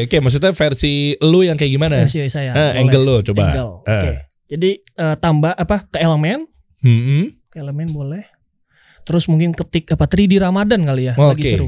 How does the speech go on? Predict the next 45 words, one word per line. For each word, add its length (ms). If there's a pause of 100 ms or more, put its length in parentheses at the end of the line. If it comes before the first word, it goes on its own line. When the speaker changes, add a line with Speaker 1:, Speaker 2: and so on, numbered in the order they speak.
Speaker 2:
Three 160
D 80
Speaker 1:
Three 160
D 80
Speaker 2:
spasi 160
Speaker 1:
Ramadan. 80
Speaker 2:
Ramadan. 380 (680)
Three 160
D 100 (220)
spasi 360
Ramadan. 280
Speaker 1:
Ramadan. 300 (180)
Speaker 2:
Heeh. 340 (360)
Speaker 1:
Heeh. 260 (140)
Speaker 2:
Wah, 160
ini 140
three 200
D 60
Ramadan, 340
Masya 240
Allah 180
nih 120
teman-teman 340
kreator 420
nih, 220
udah 160
bikin. 440
Speaker 1:
Wah, 340
pakai 420 (400)
Canva 320
Pro 160
semua, 640
Syam. 320
Speaker 2:
Oh, 160
pakai 160
Canva 240
Pro 160
semua 240
ya? 160
Oh, 60
ini 180 (640)
bukan 240
ya? 80 (460)
Speaker 1:
Ini 180
kan 160